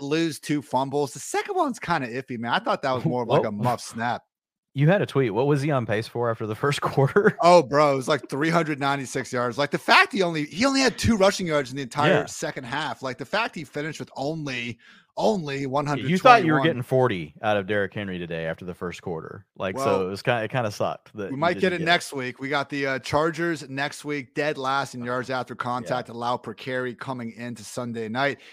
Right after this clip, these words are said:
Speaker 1: And then we get the Houston Texans, who have gone four straight games, allowing two hundred plus rushing <laughs> yards and two touchdowns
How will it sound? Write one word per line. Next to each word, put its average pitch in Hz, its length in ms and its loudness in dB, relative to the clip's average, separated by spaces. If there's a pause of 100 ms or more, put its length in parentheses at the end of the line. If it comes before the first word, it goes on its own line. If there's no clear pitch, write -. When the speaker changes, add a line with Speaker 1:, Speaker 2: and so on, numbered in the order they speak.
Speaker 1:
And 175 100 -6
then 247 240 0
we 175 140 -2
get 202 220 0
the 175 80 -2
Houston 202 400 -4
Texans, 151 500 0
who 139 220 -4
have 143 240 2
gone 156 400 0
four 196 440 0
straight - 520 0
games, 165 420 -2 (220)
allowing 151 360 2
two 170 220 -2
hundred 147 300 0
plus 147 260 -2
rushing 139 300 -4
<laughs> 110 120 -6
yards 147 280 0
and 127 160 -6
two 127 180 -8
touchdowns 117 600 -6